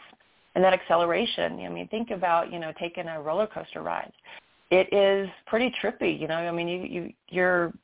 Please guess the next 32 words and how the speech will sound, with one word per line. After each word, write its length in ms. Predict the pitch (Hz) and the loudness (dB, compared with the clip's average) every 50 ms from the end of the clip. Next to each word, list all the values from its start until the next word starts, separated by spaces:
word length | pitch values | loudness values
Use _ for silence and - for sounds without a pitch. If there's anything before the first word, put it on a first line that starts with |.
| _ _ _ _ - - - | _ _ _ _ -10 0 4
going 280 | 185 185 190 214 214 | 6 6 6 4 2
at 100 | 190 165 - | -2 -6 -6
speeds 280 | - - 180 202 196 - - - | -4 -2 -2 -2 -2 -4 -4 -2
that 200 | 170 160 - - | -2 -2 -2 -4
you 320 | 165 170 180 185 185 170 - _ - | -6 -4 -2 -2 -4 -6 -8 _ -4
typically 420 | 208 190 - 214 208 - 185 190 202 | -2 -2 -2 -2 0 2 2 2 4
<laughs> 40 | 196 | 6
would 220 | 214 254 277 185 | 6 6 6 6
not 300 | 240 233 196 180 - 190 | 6 6 6 4 4 2
go, 480 | 180 202 202 233 240 190 165 160 170 - _ _ - _ _ _ _ _ _ _ _ - | 4 6 6 6 6 4 2 -2 -8 -14 _ _ -20 _ _ _ _ _ _ _ _ -6
uh, 380 | 185 185 170 165 160 151 147 - - - - _ _ _ _ - | -4 -2 -2 0 -2 -2 -4 -6 -10 -16 -20 _ _ _ _ -8
in 120 | - 190 190 | -6 -6 -6
a 60 | 185 | -4
normal, 560 | 185 180 175 175 170 160 160 160 156 170 _ _ _ | -6 -6 -6 -6 -6 -6 -6 -6 -8 -12 _ _ _
in 100 | - 180 | -10 -8
a 40 | 175 | -8
normal 320 | 175 175 170 170 170 156 160 | -6 -6 -6 -6 -6 -4 -2
way. 320 | 196 208 185 156 151 - - - | 0 0 0 0 -4 -8 -4 2
So 300 | 208 190 185 180 175 180 - - - - - _ _ - | 4 6 6 6 4 2 -2 -14 -20 -20 -20 _ _ 0
there's 200 | 196 202 202 196 | 2 2 2 0
this 120 | 185 185 180 - | -2 -4 -4 -6
acceleration, 920 | 110 - - - - - 226 247 233 208 180 170 196 208 - - 160 151 147 | -10 -12 -6 -2 2 2 2 2 2 2 0 0 -2 -4 -8 -10 -12 -10 -10
this 140 | 143 147 - - - - | -12 -12 -14 -12 -8 -6
takeoff 460 | 196 220 220 - 175 160 151 - - _ - | -6 -6 -4 -4 -4 -4 -4 -6 -10 _ -10
that's 180 | 160 170 - 170 | -10 -10 -10 -8
really 320 | 165 185 196 214 233 220 | -6 -4 -2 -2 -2 -2
propelling 640 | 220 185 170 - - - - 185 202 233 254 226 | -4 -6 -8 -8 -8 -2 2 2 2 2 2 0
you 180 | 185 160 156 151 | -2 -4 -4 -6
in 140 | 151 151 156 | -6 -6 -6
maybe 300 | 165 175 180 170 185 175 | -4 -4 -4 -4 -2 -2
a 120 | 165 160 156 | -2 -2 -4
very 420 | 160 165 165 165 165 160 - | -4 -4 -4 -2 -4 -4 -6